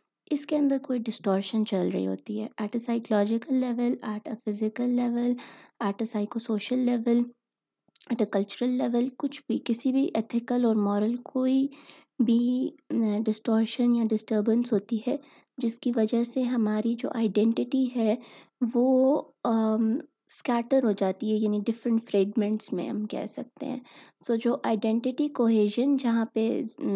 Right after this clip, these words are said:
جو پروسیس ہونا چاہیے تھا، اس کے برعکس جو ہے، ایک پروسیس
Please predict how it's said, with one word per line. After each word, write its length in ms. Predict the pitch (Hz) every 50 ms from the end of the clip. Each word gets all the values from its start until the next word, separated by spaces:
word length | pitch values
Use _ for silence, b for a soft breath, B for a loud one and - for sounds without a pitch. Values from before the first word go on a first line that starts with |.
| 190 190 -
جو 180 | - 214 202
پروسیس 560 | 208 - - 202 196 208 208 - 262 254 -
ہونا 220 | 254 240 226 220 226
چاہیے 360 | - - 202 202 196 208 208
تھا، 200 | 202 - 233 240 247 B B B B B B B B B
اس 220 | 247 247 247 -
کے 120 | - 277 262
برعکس 600 | 214 220 214 214 226 254 285 285 - - - -
جو 80 | 247 226 214
ہے، 200 | 226 214 214 226 -
ایک 180 | - 226 220 - - _ _ _ _
پروسیس 580 | - 214 220 220 - - 247 240 240 247 - -